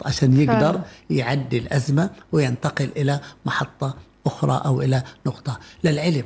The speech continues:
Speaker 1: وأنا دايمًا بقولها بصوت عالي، الناجحين هم أكثر الناس سقوطًا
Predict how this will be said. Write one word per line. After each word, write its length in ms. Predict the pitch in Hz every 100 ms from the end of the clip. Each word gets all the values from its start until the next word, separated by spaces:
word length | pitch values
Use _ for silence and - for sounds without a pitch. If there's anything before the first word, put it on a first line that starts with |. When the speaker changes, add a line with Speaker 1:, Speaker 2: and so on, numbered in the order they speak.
| -
Speaker 1:
وأنا 140 | 175 131
دايمًا 220 | 151 143
بقولها 420 | 131 127 139 127 123
بصوت 280 | - 135 -
عالي، 360 | 143 131 113 - - - -
الناجحين 840 | 147 143 139 131 127 170 151 131 123 - -
هم 160 | 135 131
أكثر 440 | 185 180 - 160 143
الناس 580 | 135 135 151 175 - -
سقوطًا 500 | 180 180 143 135